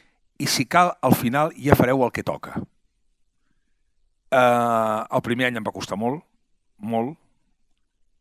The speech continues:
perquè no me l'acabava de fer meu, però els resultats anaven, el programa anava pujant. L'any següent va passar una cosa que per mi va ser molt important per poder continuar, i és que, eh,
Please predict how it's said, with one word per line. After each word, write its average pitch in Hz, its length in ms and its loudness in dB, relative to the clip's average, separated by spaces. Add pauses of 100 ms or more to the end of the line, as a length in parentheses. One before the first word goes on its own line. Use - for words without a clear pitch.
(140)
perquè 110 280 -4
no 107 140 -6
me 113 80 -2
l'acabava 101 400 0
de - 80 -6
fer 113 80 -6
meu, 127 320 -4 (960)
però 147 200 6
els 147 100 6
resultats 143 500 2
anaven, 151 640 -2 (120)
el 127 100 -10
programa 143 260 0
anava 131 200 4
pujant. 170 500 2 (1160)
L'any 147 160 0
següent 151 280 2
va 151 100 -2
passar 143 160 0
una 131 80 2
cosa 139 180 4
que 120 100 -2
per 117 220 -2
mi 123 80 -2
va 131 80 0
ser 127 160 -4
molt 127 120 0
important 117 320 -4
per 117 140 -2
poder 113 140 -2
continuar, 117 540 0 (320)
i 127 100 -6
és 110 100 -4
que, 101 120 -6 (400)
eh, 101 260 -6